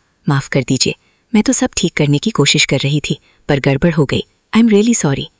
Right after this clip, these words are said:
कहते आरवी ने अयांश के चेहरे की ओर देखा,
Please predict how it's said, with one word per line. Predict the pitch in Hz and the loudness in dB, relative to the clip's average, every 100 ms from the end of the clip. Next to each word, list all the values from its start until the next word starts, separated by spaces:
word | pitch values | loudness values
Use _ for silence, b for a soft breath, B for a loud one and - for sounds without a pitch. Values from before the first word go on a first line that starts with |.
| _ _ | _ _
कहते | 160 151 151 | -2 0 0
आरवी | 143 139 147 | 0 0 0
ने | 147 | 2
अयांश | 139 135 151 | 0 0 0
के | - 165 | -2 0
चेहरे | 147 147 143 | 0 0 0
की | 151 | 2
ओर | 135 | 2
देखा, | 135 135 - | 2 -2 -2